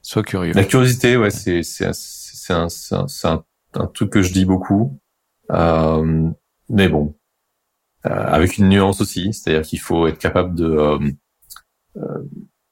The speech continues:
Speaker 2: en fait, il faut, ah, c'est, c'est tellement de sujets à tiroir derrière. Euh, il faut être capable de choisir un peu ses sujets, il faut être capable de, de gérer son temps, il faut être capable de, euh,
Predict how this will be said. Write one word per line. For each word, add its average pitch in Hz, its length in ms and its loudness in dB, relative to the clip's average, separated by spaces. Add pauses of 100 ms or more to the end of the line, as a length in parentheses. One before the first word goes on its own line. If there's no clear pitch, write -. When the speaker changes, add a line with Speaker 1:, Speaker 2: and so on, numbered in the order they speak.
(960)
Speaker 2:
en 110 60 0
fait, 123 100 4
il - 80 -4
faut, 98 260 2 (440)
ah, - 400 0
c'est, - 180 -14
c'est - 180 -4
tellement 98 240 4
de 90 60 0
sujets 85 180 0
à 76 60 2
tiroir 71 280 0
derrière. 64 280 -2 (520)
Euh, 69 140 4
il 69 60 0
faut - 140 -2
être - 60 -2
capable 76 180 0
de 78 40 2
choisir 73 360 0
un 69 60 0
peu 78 120 -2
ses - 180 -4
sujets, 67 520 2
il - 100 -2
faut - 140 -2
être 69 120 -2
capable 71 300 0
de, 69 400 0
de - 120 -2
gérer 64 280 0
son - 180 0
temps, 71 360 0
il 67 100 -2
faut 71 140 -4
être - 80 -6
capable 69 320 -2
de, 69 80 0
euh, 65 340 0